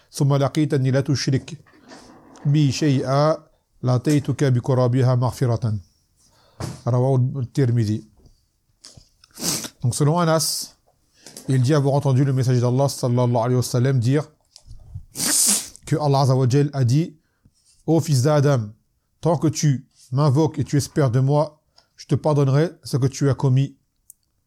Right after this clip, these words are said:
sans compter. » sans me soucier. Ô fils d'Adam, si jamais tes péchés atteignaient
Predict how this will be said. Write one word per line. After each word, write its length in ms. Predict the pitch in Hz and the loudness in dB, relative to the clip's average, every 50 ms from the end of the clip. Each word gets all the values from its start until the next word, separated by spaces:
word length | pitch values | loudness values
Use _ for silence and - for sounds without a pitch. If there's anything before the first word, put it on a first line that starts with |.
| _ _ _ _ | _ _ _ _
sans 260 | - - - - 147 143 | -14 -6 -2 -2 -2 0
compter. » 460 | - 139 123 - - 117 92 - _ _ _ _ _ _ _ _ _ _ _ _ _ _ _ _ _ _ _ _ _ _ _ _ | 0 -4 -2 -2 -2 -4 -4 -6 _ _ _ _ _ _ _ _ _ _ _ _ _ _ _ _ _ _ _ _ _ _ _ _
sans 240 | - - 165 151 | -6 -2 0 0
me 100 | 143 131 | 0 0
soucier. 460 | 120 - 113 - - 135 117 - - _ _ _ _ _ _ _ _ _ _ _ _ _ _ _ _ _ _ _ _ _ _ _ _ _ _ _ _ _ - | -2 -2 -6 -4 -2 -2 -4 -4 -6 _ _ _ _ _ _ _ _ _ _ _ _ _ _ _ _ _ _ _ _ _ _ _ _ _ _ _ _ _ -2
Ô 160 | 160 160 165 | 0 0 0
fils 200 | 160 190 165 131 | 2 2 0 2
d'Adam, 460 | 117 160 151 147 135 123 107 107 - _ _ _ _ _ _ _ _ _ _ _ _ _ _ _ _ _ _ _ _ _ _ _ _ _ _ _ _ _ _ _ _ _ _ _ _ _ _ - | 2 2 2 2 2 0 -2 -4 -10 _ _ _ _ _ _ _ _ _ _ _ _ _ _ _ _ _ _ _ _ _ _ _ _ _ _ _ _ _ _ _ _ _ _ _ _ _ _ -8
si 180 | - - 143 | -4 0 0
jamais 240 | 151 160 160 175 175 | 2 2 2 0 0
tes 120 | - 156 | 0 -2
péchés 380 | - - 170 156 - - 170 - | -2 -2 -2 -2 -2 -2 -2 -2
atteignaient 680 | 156 147 147 - 156 147 156 170 175 160 - - _ | -2 -2 0 0 0 0 2 2 0 0 -2 -6 _